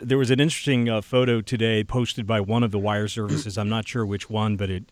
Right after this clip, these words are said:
uh, showed a sailor, uh, or soldier somewhere at some base raising a, uh, rainbow flag.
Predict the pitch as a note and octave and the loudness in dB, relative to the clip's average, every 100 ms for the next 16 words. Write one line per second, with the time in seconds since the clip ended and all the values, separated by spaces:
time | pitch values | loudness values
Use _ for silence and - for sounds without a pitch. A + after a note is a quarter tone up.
0 | A2 F#2 - C#3+ B2+ G#2+ F#2+ - B2 A#2+ | -8 -8 -2 2 4 2 0 -2 0 0
1 | A2+ G#2+ G2 - - G2+ F#2+ - G#2 - | 2 0 -2 -6 -8 -6 -6 -4 -6 0
2 | C#3 C3+ A2 G2 - B2 A#2 G#2 G#2 - | 2 2 0 -2 0 2 2 2 0 -2
3 | - G#2+ F#2 G#2+ G#2 G2+ - _ _ _ | 0 0 2 0 0 -4 -10 _ _ _
4 | _ _ A2 A#2+ B2 A#2 A#2 G#2 G2+ G2+ | _ _ 4 4 6 4 2 0 0 0
5 | G2+ F#2 G2 A2+ A2 A2 - A2+ G#2+ G2 | -2 -2 2 2 4 2 0 -2 -2 -2
6 | E2 | -6